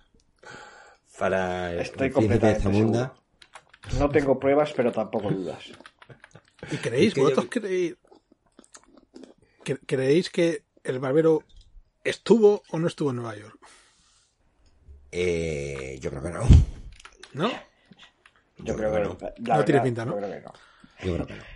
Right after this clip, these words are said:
Speaker 2: Yo creo que a lo mejor sí estuvo una vez, eh, de viaje,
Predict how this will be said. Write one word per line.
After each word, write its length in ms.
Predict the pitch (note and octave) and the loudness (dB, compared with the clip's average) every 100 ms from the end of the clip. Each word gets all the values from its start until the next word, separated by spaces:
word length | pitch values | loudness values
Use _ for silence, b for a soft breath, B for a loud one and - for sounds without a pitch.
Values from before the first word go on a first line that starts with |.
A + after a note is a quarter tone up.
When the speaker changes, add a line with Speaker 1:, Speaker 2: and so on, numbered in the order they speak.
| B | B
Speaker 2:
Yo 140 | G#3 | 2
creo 140 | G#3 G#3 | 4 4
que 80 | |
a 20 | F3+ | 4
lo 80 | |
mejor 260 | D3 C#3+ G3 | 4 2 -2
sí 140 | - | -2
estuvo 560 | D3+ - B2 G#2 F#2+ - b b b b b b | -6 -4 -4 -2 -4 -8 b b b b b b
una 220 | D3 C3+ | 2 4
vez, 380 | A2+ E3 - - _ _ _ _ _ _ _ _ | 4 2 0 -18 _ _ _ _ _ _ _ _
eh, 520 | - F2+ D#2 - D#2+ _ _ _ _ _ _ _ _ _ _ _ | -12 -10 -10 -12 -18 _ _ _ _ _ _ _ _ _ _ _
de 160 | - G2+ | -10 -8
viaje, 760 | F#2 B2 - A2 E2+ F2+ D#2 | -4 -4 -4 -8 -8 -12 -18